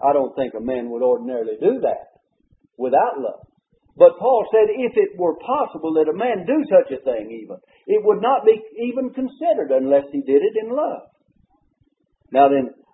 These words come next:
I, it's possible for a man to do it, uh, without the motive of love too, or Paul wouldn't have mentioned it. You read and hear in, on the news, television,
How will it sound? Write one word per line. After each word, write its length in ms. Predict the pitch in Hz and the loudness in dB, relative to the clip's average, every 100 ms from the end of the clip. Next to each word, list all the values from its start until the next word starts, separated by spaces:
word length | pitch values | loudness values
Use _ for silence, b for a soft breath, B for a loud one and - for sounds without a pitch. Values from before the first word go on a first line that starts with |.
| _ | _
I, 160 | 147 160 - - | -4 -4 -6 -6
it's 260 | 165 160 - | -4 -4 2
possible 460 | 196 202 175 185 190 | 4 4 2 0 2
for 120 | 185 | 2
a 40 | 180 | 4
man 240 | 196 202 | 4 4
to 80 | 185 | 4
do 240 | 175 226 | 6 8
it, 80 | 254 - b b b | 6 2 b b b
uh, 320 | 143 151 143 | 6 6 6
without 440 | 165 190 240 311 208 | 2 2 2 2 0
the 100 | 185 | 0
motive 400 | 160 135 123 113 | 2 2 0 -6
of 100 | 113 | -4
love 380 | 127 123 110 - | 0 0 0 -4
too, 140 | 254 | -2
or 220 | 233 131 | 0 0
Paul 260 | - 147 135 | 2 2 4
wouldn't 220 | 135 131 | 0 -2
have 80 | 135 | -8
mentioned 400 | 175 269 - _ | -8 -8 -10 _
it. 100 | _ _ _ _ _ _ _ _ | _ _ _ _ _ _ _ _
You 240 | 120 143 139 | -6 -2 -2
read 280 | 151 156 135 - | -2 -4 -6 -14
and 180 | 117 113 | -14 -8
hear 460 | 139 160 160 143 135 | -2 0 0 -2 -8
in, 160 | 113 113 _ | -14 -14 _
on 200 | 127 127 | -8 -6
the 100 | 117 | -6
news, 340 | 110 147 170 170 | -2 -2 -2 -4
television, 680 | - 147 151 135 160 170 196 | 4 4 4 0 -2 -4 -12